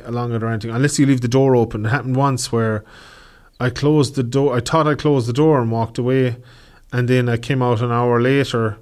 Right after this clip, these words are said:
and, uh, I realised I had left the door open a small bit, and then it opened itself up fully again, and there was ice forming in the back of the fridge. Um, but I closed the door,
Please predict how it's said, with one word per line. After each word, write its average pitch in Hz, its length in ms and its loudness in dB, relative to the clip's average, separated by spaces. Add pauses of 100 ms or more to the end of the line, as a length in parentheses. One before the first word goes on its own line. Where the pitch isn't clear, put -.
(460)
and, 113 680 -2 (720)
uh, 110 340 -2
I 117 200 -2
realised 117 720 0
I 107 100 -2
had 113 140 -2
left - 520 -6
the 123 80 -4
door 127 280 0
open 120 260 -2
a 113 40 -4
small 131 320 0
bit, 123 220 -2
and 113 160 -4
then 120 160 0
it 113 100 -4
opened 127 360 -2
itself 120 440 -2
up 123 320 -2
fully 131 420 2
again, 113 240 0
and 110 140 -2
there 117 80 2
was 117 120 0
ice 139 440 0
forming 127 480 -2
in 117 80 -2
the 120 60 -2
back 147 200 -2
of 123 60 -6
the 110 80 -8
fridge. 147 420 -2 (720)
Um, 120 560 0 (420)
but 175 160 0
I 170 100 4
closed 175 360 2
the 160 40 0
door, 123 520 2